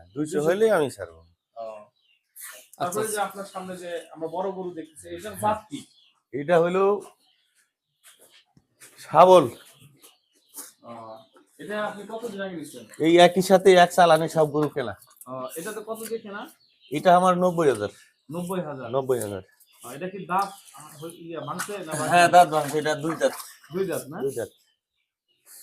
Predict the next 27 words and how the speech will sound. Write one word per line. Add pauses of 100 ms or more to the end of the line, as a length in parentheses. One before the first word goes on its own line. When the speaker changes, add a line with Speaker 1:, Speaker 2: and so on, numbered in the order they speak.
(120)
Speaker 2:
এটা
টার্গেট
কত? (440)
Speaker 1:
এই
একই
রকম
টার্গেট। (240)
Speaker 2:
এটাও
দুই? (120)
Speaker 1:
হ্যাঁ,
এরকম
দুই। (880)
Speaker 2:
আহ, (560)
এটাও
কি
মানে
আপনার (440)
একসাথে
সব (100)
Speaker 1:
একসাথে,
Speaker 2:
বিক্রি
Speaker 1:
হ্যাঁ,
Speaker 2:
একসাথে
দিয়ে
দিবেন?
Speaker 1:
একসাথে
সব